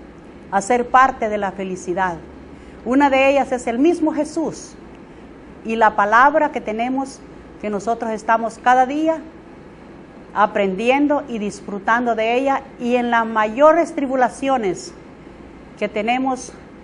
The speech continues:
encontramos la felicidad, a Jesucristo en nuestros corazones.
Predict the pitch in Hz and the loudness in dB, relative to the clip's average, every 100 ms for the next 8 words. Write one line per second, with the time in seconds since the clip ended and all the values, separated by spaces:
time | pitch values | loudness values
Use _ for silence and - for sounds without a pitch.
0 | - - - - 208 208 208 190 185 220 | -20 -20 -20 -10 -6 -4 -2 -4 -2 -2
1 | 220 214 - - - - - - 202 185 | -2 -6 -10 -18 -20 -20 -18 -4 -4 -2
2 | 190 185 170 185 185 185 180 - - - | -4 -4 -6 -4 -4 -4 -6 -14 -20 -18
3 | - 190 208 233 254 - 269 - - 196 | -2 -2 0 -4 -6 -6 -6 -6 -6 -8
4 | 190 180 196 180 175 180 170 156 | -8 -12 -8 -8 -6 -6 -6 -10